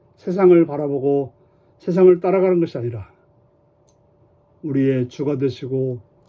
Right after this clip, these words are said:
표대가 되신 예수 그리스도를 바라보고 하나님의 은혜를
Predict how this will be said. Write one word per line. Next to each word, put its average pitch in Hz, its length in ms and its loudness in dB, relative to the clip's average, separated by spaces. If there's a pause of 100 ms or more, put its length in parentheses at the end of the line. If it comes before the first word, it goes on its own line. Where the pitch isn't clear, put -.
(180)
표대가 185 360 -2
되신 139 320 -4 (580)
예수 147 380 2
그리스도를 143 680 2 (600)
바라보고 123 560 -4 (760)
하나님의 156 500 2
은혜를 135 560 0